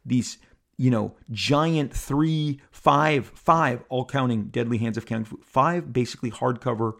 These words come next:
yellow page books. I mean, the, that's how thick these are, which, which chronicled ten years of amazing history, is now pivoted to this magic focus, which I dig. I totally dig it. I, I, I, the, the,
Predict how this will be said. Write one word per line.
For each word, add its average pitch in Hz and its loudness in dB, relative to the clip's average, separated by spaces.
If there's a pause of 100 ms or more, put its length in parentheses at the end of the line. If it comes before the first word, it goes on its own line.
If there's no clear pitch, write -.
(440)
yellow 117 2
page 101 -8
books. - -16 (140)
I 120 -2
mean, 110 0
the, 143 0
that's 139 -6
how 151 -2
thick - -10
these 113 -8
are, 98 -8 (440)
which, - -4
which - -8
chronicled 143 0 (200)
ten 196 4
years 165 0 (100)
of 123 -2
amazing 131 0 (440)
history, - -2 (920)
is 135 2
now 151 4
pivoted 139 -2
to 135 -2
this 120 -4
magic 135 0
focus, 110 -2
which 131 -6
I 175 4
dig. 294 -2 (200)
I - -8
totally 170 4
dig 151 4
it. - -6
I, 110 -8 (120)
I, 117 -4
I, 120 -4 (320)
the, 120 -8
the, 120 -6